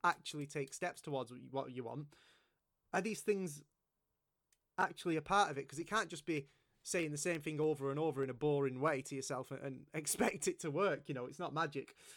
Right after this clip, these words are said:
So what happens is she, she goes on about how it didn't really change a day, but she was hoping for things. And it was small things. It was like, you know, "I hope the car gets automatically fixed." And it's like, well, come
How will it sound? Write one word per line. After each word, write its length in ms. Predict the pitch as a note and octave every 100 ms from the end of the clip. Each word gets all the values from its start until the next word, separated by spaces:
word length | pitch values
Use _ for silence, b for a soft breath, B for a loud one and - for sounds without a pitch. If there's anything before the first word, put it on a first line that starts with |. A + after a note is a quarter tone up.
| B -
So 300 | - F3 - b b b b _ _ _ _ _ _ _ _ _ _ _ _
what 220 | E3 F#3+
happens 340 | F3+ A3 D#3 C3
is 220 | C3 C3
she, 260 | - D#3+ C3+
she 320 | - C#3+ C#3
goes 260 | D3+ E3+ D3+
on 140 | C#3+
about 200 | D3 C3
how 140 | C#3+
it 120 | D3+ D3
didn't 220 | D3 C#3+
really 220 | C#3+ C#3
change 260 | C#3+ C3 C3
a 60 |
day, 220 | D3 G3
but 160 | F3+ D#3
she 100 | -
was 120 | C3+
hoping 340 | D3+ D#3 D3+ D3
for 120 | D#3
things. 300 | D#3 D#3 D3+ B B B -
And 80 | G#3
it 60 |
was 120 | A#3 -
small 280 | B3 B3
things. 300 | A#3+ G#3+ E3+
It 60 | D#3
was 120 | D#3+
like, 160 | E3 D3+
you 60 |
know, 180 | E3 D#3+
"I 60 | E3
hope 220 | F#3 F#3
the 80 | D#3+
car 280 | - F3 D#3+
gets 240 | D3+ D3 - _
automatically 680 | - D3 D3 D3 C#3+ - C#3+
fixed." 380 | C#3+ D3 D3 -
And 80 | D3
it's 160 | C#3+ -
like, 120 | C#3+
well, 220 | E3 D3+ -
come 300 | - B3+ A3+